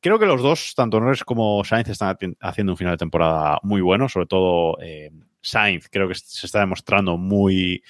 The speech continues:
muy estable y creo que está haciendo un, un gran final de, de temporada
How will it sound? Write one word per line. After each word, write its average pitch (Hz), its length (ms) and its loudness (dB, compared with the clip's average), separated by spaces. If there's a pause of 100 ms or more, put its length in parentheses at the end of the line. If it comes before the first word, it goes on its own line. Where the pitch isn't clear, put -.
(280)
muy 123 200 4
estable 107 600 2
y 98 100 -4
creo 98 160 0
que 92 60 0
está 90 140 -8
haciendo 87 260 -4
un, 80 200 -6
un 87 140 -4
gran 87 180 0
final 85 280 0
de, 78 500 0 (240)
de 90 460 -2
temporada 101 600 2